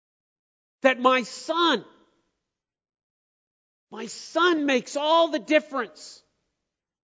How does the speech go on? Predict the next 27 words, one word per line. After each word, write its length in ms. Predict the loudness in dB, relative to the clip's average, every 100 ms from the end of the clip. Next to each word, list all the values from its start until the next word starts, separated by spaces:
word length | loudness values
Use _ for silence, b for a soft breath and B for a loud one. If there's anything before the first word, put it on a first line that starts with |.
| _ _ _ _ _ -4
And 140 | 0
my 180 | 2 2
son 340 | 0 -2 0
should 440 | -2 -6 2 2 4
make 340 | 0 0 -2
the 100 | -6
difference. 540 | 0 0 0 -8 -10 -20 b b
Your 320 | 0 4 4
relationship 920 | 4 2 4 4 0 -6 -6 -4 -4 -6
to 80 |
Jesus 520 | -12 -8 -6 -6 -10 -6
Christ, 420 | 2 2 2 -2
my 320 | -4 2 2
relationship 920 | 4 2 2 0 -2 -10 -6 -6 -6
to 80 | -10
Jesus 520 | -8 -4 -4 -6 -14
Christ, 440 | -10 -2 0 0 -6 b b b b b _
ought 120 | 2
to 60 | 4
make 240 | 4 2
us 240 | 2 -2 -6
flee 380 | -8 0 2 4
the 80 | 4
Labans 580 | 2 0 0 -2 0
of 180 | -2 0
this 220 | -2 -2
world 480 | -2 2 4 2 0